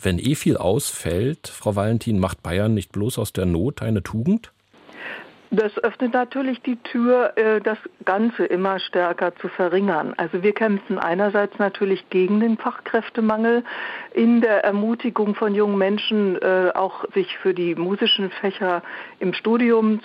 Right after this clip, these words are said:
Speaker 2: zu bewerben. Auf der anderen Seite ist es ganz ein wichtiges Signal, dass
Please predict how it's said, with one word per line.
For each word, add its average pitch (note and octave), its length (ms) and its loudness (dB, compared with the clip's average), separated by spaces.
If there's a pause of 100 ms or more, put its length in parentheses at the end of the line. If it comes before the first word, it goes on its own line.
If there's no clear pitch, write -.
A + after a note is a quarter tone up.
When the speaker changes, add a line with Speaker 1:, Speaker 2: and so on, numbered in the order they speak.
Speaker 2:
zu G#3+ 120 -4
bewerben. A3 580 2 (400)
Auf G3+ 220 -2
der - 160 0
anderen G#3+ 360 2
Seite F#3 600 2 (240)
ist - 220 -6
es - 160 -12
ganz A3 340 0
ein F#3+ 240 -2
wichtiges G#3 400 0 (100)
Signal, F3 460 0
dass F3 160 0